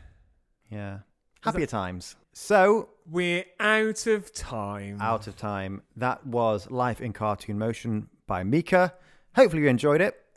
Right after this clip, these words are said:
Speaker 1: If so, please do let us know on Apple Podcasts. Give us a lovely comment or rating or review, whatever it's called on there, technically.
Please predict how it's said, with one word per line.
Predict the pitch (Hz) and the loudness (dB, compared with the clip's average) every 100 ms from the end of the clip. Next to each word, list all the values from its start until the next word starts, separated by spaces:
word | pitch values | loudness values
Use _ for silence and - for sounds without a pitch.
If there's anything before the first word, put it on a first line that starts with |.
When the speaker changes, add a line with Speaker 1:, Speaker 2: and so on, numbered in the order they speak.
| - | -8
Speaker 1:
If | 143 | -6
so, | - 131 | -2 -2
please | 123 131 | 0 -2
do | - | -2
let | 123 | -2
us | 113 104 | -2 -2
know | 117 113 113 | 0 2 2
on | - 113 107 | 0 -2 -4
Apple | 110 131 | -4 -4
Podcasts. | 117 123 143 139 - | -2 -2 -2 -4 -6
Give | 113 | -8
us | 107 | -4
a | |
lovely | 107 104 98 - _ | -4 -4 -6 -10 _
comment | - 120 98 113 | -10 -8 -8 -10
or | 104 | -10
rating | 104 101 104 | -10 -10 -10
or | 104 101 | -8 -8
review, | 95 110 120 117 _ _ _ - | -6 -4 -2 -4 _ _ _ -14
whatever | - 104 | -10 -10
it's | 95 | -10
called | - 101 98 | -10 -8 -8
on | 98 | -8
there, | 98 104 | -8 -8
technically. | - - - 101 | -12 -14 -12 -14